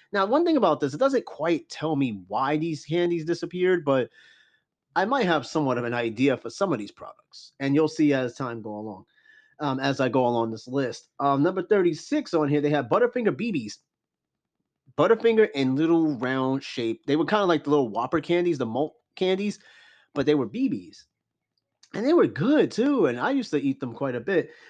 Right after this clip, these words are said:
Um, it says here that they went to the great convenience store Sky in two thousand six. Shit, you know, I forgot about Butterfinger B Bs by the time I got to about, oof, I don't even know. They just,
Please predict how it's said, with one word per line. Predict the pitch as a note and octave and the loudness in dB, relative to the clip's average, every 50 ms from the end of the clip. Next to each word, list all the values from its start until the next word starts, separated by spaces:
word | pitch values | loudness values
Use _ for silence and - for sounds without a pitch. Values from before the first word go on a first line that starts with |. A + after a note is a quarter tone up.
| - - _ | -20 -10 _
Um, | - D#3+ D#3+ D#3+ D#3 D#3 D#3 D#3 | -2 0 2 2 2 2 2 2
it | D#3 | 2
says | - A#3 B3 A3 - - | 2 2 2 2 2 2
here | G#3+ G3+ | 2 2
that | F#3 E3+ | 2 4
they | D#3+ D#3 | 4 4
went | D3 D3 E3+ D#3 - - | 4 4 2 2 0 0
to | F3 | -2
the | E3+ | 0
great | C3 - F#3 G#3+ G#3+ | 2 2 2 0 0
convenience | - F3 D3 F3 G3+ G3+ F#3 F3+ - | -4 -4 -4 -2 0 0 -2 -2 -2
store | - F#3 F3+ E3+ | -2 -2 -2 -2
Sky | - - F#3 F3+ F3 | -2 -2 -2 0 0
in | D#3 C#3+ | 0 -2
two | C#3+ - F#3 | -4 -8 -8
thousand | - E3+ E3 D3+ C3 A#2 G#2+ | -4 -4 -2 -2 -4 -6 -8
six. | - - E3+ C#3 G#2+ G2+ - - - _ _ _ _ _ _ _ | -8 -6 -6 -6 -6 -6 -10 -16 -20 _ _ _ _ _ _ _
Shit, | - - - - - G3+ D#3 C3 | -12 -10 -8 -2 0 0 0 0
you | E3+ A3+ | 0 0
know, | C4 G#3 | 2 2
I | - C#4+ | 2 2
forgot | C#4 G#3 D3 D#3 F3+ G3+ F#3+ | 2 2 2 4 4 4 4
about | F#3 F#3 E3 | 4 4 4
Butterfinger | D#3+ F3+ F#3+ F3 - F#3 F3 F3 D3+ | 2 2 0 0 0 0 2 2 0
B | C3 F#3 G3 | 0 -4 -4
Bs | F3+ F#3+ F3 E3 | -4 -6 -2 0
by | E3 D#3 | 2 2
the | - | 2
time | F3 - F#3+ F#3+ F#3 F3 | 0 0 0 0 2 2
I | F3 | 2
got | D#3+ F3 F3 E3 - | 2 2 2 2 2
to | F3 D#3+ | 0 0
about, | D3+ C#3 D3+ D3+ D3+ D3+ D3 C#3 - - - - - _ _ _ _ _ _ _ _ _ _ _ _ _ _ _ _ _ _ _ _ _ _ - | 2 2 2 4 4 4 2 0 -4 -8 -12 -16 -18 _ _ _ _ _ _ _ _ _ _ _ _ _ _ _ _ _ _ _ _ _ _ -8
oof, | A#2+ C#3 A#2 - - - - - - - | -6 -6 -6 -8 -10 -14 -14 -16 -16 -12
I | G3 A#3+ | -8 -4
don't | A#3 D#3 | -2 -2
even | C3 A2+ A#2 | -2 0 0
know. | E3+ F#3 D4+ | 0 2 2
They | B3 G#3 | 2 0
just, | G3+ F3+ E3+ - | -2 -6 -8 -10